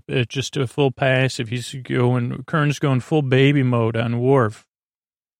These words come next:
He goes, "Oh, very good. You handled that well." Worf's face at six forty is worth about a million dollars. Uh, then we switch to Riker on the, um,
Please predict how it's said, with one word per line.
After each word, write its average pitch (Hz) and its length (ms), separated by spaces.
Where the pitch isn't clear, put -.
He - 60
goes, 131 240
"Oh, 170 200
very 147 280
good. 151 180
You 131 120
handled 139 340
that 135 260
well." 131 500
Worf's 147 440
face 135 380
at 120 100
six - 320
forty 131 440
is 123 140
worth 131 320
about 120 280
a - 20
million 123 440
dollars. 120 880
Uh, 120 500
then 131 240
we 131 100
switch - 400
to 131 140
Riker 127 580
on 123 240
the, 120 80
um, 120 560